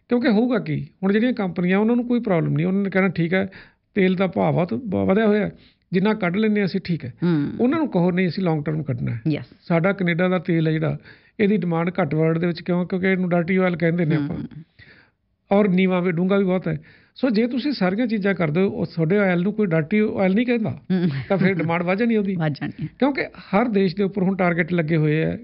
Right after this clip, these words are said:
Speaker 1: ਗ੍ਰੀਨ ਹਾਊਸ ਗੈਸ ਐਮਿਸ਼ਨਸ ਵਧਾਉਣ ਦੇ। ਤੇ ਸਾਡੇ ਸਾਇੰਸਦਾਨ ਆ ਜਿਹੜੇ, ਸਾਨੂੰ ਉਹਨਾਂ ਨੇ ਬੜਾ ਕਲੀਅਰ ਕੱਟ ਕਹਿਤਾ ਹੈ ਵੀ ਬਹੁਤਾ ਲੰਬਾ ਸਮਾਂ ਨਹੀਂ ਗਾ ਹੁਣ ਸਾਡੇ ਕੋਲ।
Speaker 2: ਹਮ।
Speaker 1: ਹੁਣ ਦਸ, ਬਾਰਾਂ, ਪੰਦਰਾਂ ਸਾਲ ਹੀ ਹੈ। ਜੇ ਅਸੀਂ ਆਪਣਾ ਬਿਹੇਵੀਅਰ ਚੇਂਜ ਕਰ ਲੈਂਦੇ ਤਾਂ ਠੀਕ ਹੈ।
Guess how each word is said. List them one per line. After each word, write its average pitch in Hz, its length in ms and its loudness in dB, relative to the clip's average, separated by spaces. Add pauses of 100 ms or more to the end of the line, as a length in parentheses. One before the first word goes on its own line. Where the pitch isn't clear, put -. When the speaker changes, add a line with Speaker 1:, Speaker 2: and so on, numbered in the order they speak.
Speaker 1:
ਗ੍ਰੀਨ 180 220 2
ਹਾਊਸ 190 280 0
ਗੈਸ 165 200 0
ਐਮਿਸ਼ਨਸ 170 420 -2
ਵਧਾਉਣ 185 320 0
ਦੇ। - 120 -14 (840)
ਤੇ 226 60 2
ਸਾਡੇ 208 240 2
ਸਾਇੰਸਦਾਨ 202 460 2
ਆ 220 40 4
ਜਿਹੜੇ, 214 180 2
ਸਾਨੂੰ 190 260 0
ਉਹਨਾਂ 202 160 0
ਨੇ 202 120 0
ਬੜਾ 175 260 0
ਕਲੀਅਰ 202 300 2
ਕੱਟ 202 200 -4
ਕਹਿਤਾ 139 280 -4
ਹੈ 127 120 -4 (400)
ਵੀ 240 80 2
ਬਹੁਤਾ 208 260 0
ਲੰਬਾ 190 280 2
ਸਮਾਂ 180 280 0
ਨਹੀਂ 160 280 2
ਗਾ 190 60 -4
ਹੁਣ 175 100 -6
ਸਾਡੇ 151 220 -2
ਕੋਲ। 180 100 -2
Speaker 2:
ਹਮ। 151 120 0
Speaker 1:
ਹੁਣ 160 260 0
ਦਸ, 165 180 0
ਬਾਰਾਂ, 180 200 2
ਪੰਦਰਾਂ 170 300 0
ਸਾਲ 165 240 0
ਹੀ 170 100 2
ਹੈ। 190 180 0 (420)
ਜੇ 196 220 2
ਅਸੀਂ 214 200 0
ਆਪਣਾ 180 320 -2
ਬਿਹੇਵੀਅਰ 165 420 2
ਚੇਂਜ 165 220 0
ਕਰ 165 160 -2
ਲੈਂਦੇ 160 260 0
ਤਾਂ 156 120 -4
ਠੀਕ 160 260 -4
ਹੈ। 120 120 -4